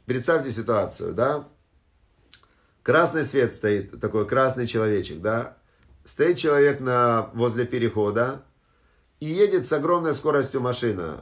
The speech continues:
Она едет, чтобы успеть проскочить на зелёный. И вдруг человек за три метра до машины, он делает шаг вперёд и выходит на проезжую часть. Его машина сбивает.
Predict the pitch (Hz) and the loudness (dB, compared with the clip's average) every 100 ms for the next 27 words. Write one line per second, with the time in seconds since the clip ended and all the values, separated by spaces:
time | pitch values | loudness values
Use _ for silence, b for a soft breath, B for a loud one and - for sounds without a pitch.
0 | - 117 139 151 175 139 - 127 117 117 | -10 -4 -2 0 0 -2 -6 -2 -2 -2
1 | - 139 131 - 117 110 117 113 123 113 | -2 -2 -2 -6 -4 -4 -4 -4 -4 -4
2 | 104 107 95 76 65 - _ b b b | -2 -2 -2 -4 -12 -18 _ b b b
3 | b b 170 202 170 196 208 - 170 156 | b b -4 -4 0 2 2 4 4 4
4 | 143 131 107 107 131 127 - - 160 156 | 4 2 0 0 0 0 -2 -4 -2 0
5 | 151 139 131 123 123 120 160 160 160 156 | -2 0 0 0 -2 -2 -4 -4 -2 -4
6 | 151 - - 143 147 135 117 139 135 127 | -6 -6 -2 0 -2 -6 -2 0 2 0
7 | 113 131 117 - 127 139 143 143 - 123 | 0 -2 -2 -4 0 2 0 -2 -8 -4
8 | 113 110 123 113 107 107 104 107 110 101 | -2 0 0 -2 -2 -4 -4 0 0 0
9 | 101 92 73 67 - 120 143 143 135 127 | -4 -4 -6 -8 -6 -4 -2 -2 -2 -2
10 | 117 98 104 98 69 | -4 -4 -2 -2 -4